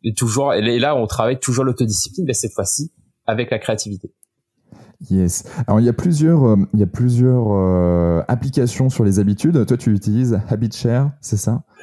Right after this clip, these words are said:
Speaker 1: En ce moment, ouais, j'ai testé plusieurs trucs et j'aime bien celle-là parce que elle est, euh, super simple, elle est, euh, super légère et, euh, pas de prise de tête, en fait. Je clique mes trucs et paf,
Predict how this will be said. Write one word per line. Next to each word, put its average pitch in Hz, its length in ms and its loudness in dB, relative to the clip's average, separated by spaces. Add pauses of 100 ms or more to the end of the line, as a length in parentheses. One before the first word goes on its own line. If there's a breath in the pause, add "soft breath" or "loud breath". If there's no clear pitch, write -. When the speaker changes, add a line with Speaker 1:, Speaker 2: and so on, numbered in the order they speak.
(140)
Speaker 1:
En 143 100 0
ce - 160 -4
moment, 220 300 2
ouais, 147 280 0
j'ai 127 240 0
testé 165 320 -2
plusieurs 170 380 -2
trucs - 400 -4
et 127 460 0
j'aime 123 240 2
bien 143 140 2
celle-là 127 440 0
parce - 240 0
que 113 320 2
elle 95 260 2
est, 113 220 2
euh, 95 140 2
super - 500 0
simple, 135 720 0
elle 104 180 2
est, 110 240 2
euh, 92 140 2 (320 loud breath)
super 123 460 -2
légère 120 960 0
et, 104 340 0
euh, 87 240 2 (220 loud breath)
pas 127 100 4
de - 60 -4
prise 110 220 4
de 101 80 0
tête, 92 280 -4
en 87 60 -6
fait. - 180 -10 (160)
Je 87 140 -8
clique - 280 -8
mes 98 120 -4
trucs 104 340 -6
et - 120 -8
paf, - 180 -12